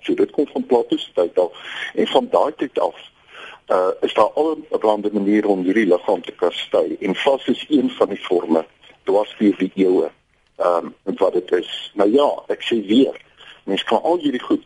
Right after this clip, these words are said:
kan jy op 'n positiewe manier aanwend as jy dit reg bestuur, maar meestal word dit ongelukkig destruktief aangewend tot vernietiging van jouself en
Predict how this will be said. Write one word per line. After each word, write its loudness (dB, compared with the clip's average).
kan 0
jy 4
op -6
'n 0
positiewe -4
manier 4
aanwend 0
as -4
jy 2
dit 0
reg 0
bestuur, 2
maar 0
meestal 0
word 2
dit 2
ongelukkig 0
destruktief -2
aangewend -2
tot -4
vernietiging -2
van -6
jouself 0
en -8